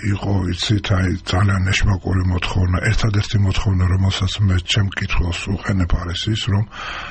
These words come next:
მან ჩემს მეტი არავინ არ წაიკითხოს, ჩემი ნაწარმოების გარდა არც ერთი ნაწარმოებიო. და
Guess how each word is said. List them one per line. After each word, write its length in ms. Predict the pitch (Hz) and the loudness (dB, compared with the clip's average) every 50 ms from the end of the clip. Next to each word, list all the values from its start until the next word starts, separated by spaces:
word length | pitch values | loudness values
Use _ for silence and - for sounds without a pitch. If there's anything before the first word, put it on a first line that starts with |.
| - - - - - | -16 -16 -16 -4 0
მან 260 | 110 104 104 104 98 | 2 2 2 2 0
ჩემს 340 | - - - 104 101 - - | -2 0 0 0 0 0 -2
მეტი 340 | - 107 98 95 - - 104 | 0 0 0 0 0 0 0
არავინ 400 | 101 92 92 92 90 92 92 92 | 2 2 2 2 2 2 2 2
არ 120 | 90 87 85 | 0 0 -2
წაიკითხოს, 560 | - - 90 87 85 85 85 - - - - | 0 0 0 0 0 0 0 -2 -2 -2 0
ჩემი 240 | - - 95 95 95 | 0 2 2 2 2
ნაწარმოების 680 | 92 90 - - 92 90 90 92 92 87 85 87 87 - | 2 0 0 0 0 2 2 2 2 0 0 -2 -2 -4
გარდა 340 | - - 90 85 87 95 101 | -2 -2 -2 0 2 2 0
არც 180 | 90 82 - - | 0 0 -2 -2
ერთი 240 | - 90 - - - | -4 -4 -2 0 0
ნაწარმოებიო. 800 | 92 90 87 - 87 87 90 87 90 90 87 92 95 90 87 82 | 2 2 2 0 0 0 2 2 2 2 2 2 2 2 2 2
და 160 | 80 82 85 | 2 0 -2